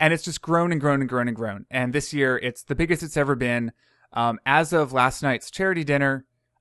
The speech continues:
um, they've raised two and a half million dollars. And it's just from gamers, um, just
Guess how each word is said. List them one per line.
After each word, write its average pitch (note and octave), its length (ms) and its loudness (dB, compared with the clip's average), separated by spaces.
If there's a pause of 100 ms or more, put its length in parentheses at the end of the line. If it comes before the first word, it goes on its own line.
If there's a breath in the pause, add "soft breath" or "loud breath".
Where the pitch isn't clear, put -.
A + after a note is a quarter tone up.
(120)
um, A2 300 -4 (500)
they've E3+ 160 0
raised F3 240 0
two G3+ 100 0
and F3+ 80 -4
a D#3+ 40 2
half D3 120 -2
million C#3+ 300 -2
dollars. A2 500 -8 (540)
And B2+ 320 -2
it's C#3 180 -8
just D3+ 280 -2
from B2+ 540 0 (180)
gamers, A#2+ 640 -4 (460)
um, A2+ 280 -4 (160)
just - 220 -2